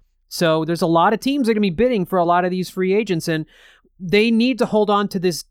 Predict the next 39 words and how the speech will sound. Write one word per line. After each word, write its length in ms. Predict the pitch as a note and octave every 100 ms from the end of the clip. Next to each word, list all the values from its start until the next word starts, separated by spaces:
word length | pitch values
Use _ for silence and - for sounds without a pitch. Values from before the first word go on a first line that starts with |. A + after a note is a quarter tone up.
| _
to 100 | -
these 240 | E3 E3 C#3+
draft 360 | D#3+ F3 F3+
picks 220 | E3+ C#3
as 240 | - C#3+ B2+
much 240 | D#3 E3
as 100 | D#3+
they 120 | D3
can, 200 | C#3+ G3
which 140 | E3 D3+
is 100 | D#3
why 240 | F3 G#3
I 60 | G#3+
don't 200 | A#3+ A#3
see 120 | A#3+
them 140 | A#3
giving 180 | A3 A3+
up 260 | A#3+ - _ _ _ _ -
a 60 |
third 260 | - F#3 F3
round 220 | D#3 C#3
pick 220 | - E3
for 80 | -
Darius 340 | C#3+ C#3 C#3+ -
Slay, 400 | G3 G#3+ - - _ -
who's 140 | G3+
in 80 | G#3
the 60 | A#3
final 380 | A#3 A3 A3
year 140 | G#3+ G#3+
of 60 |
his 120 | G3+ F3+
deal. 340 | A3 G#3+ -
He's 180 | - D#3
gonna, 160 | D#3+ F3+
he's 200 | E3+ F3
entering 340 | F#3 F#3+ G3+
his 240 | F#3 G3 -
thirties. 400 | A3 A3 F#3+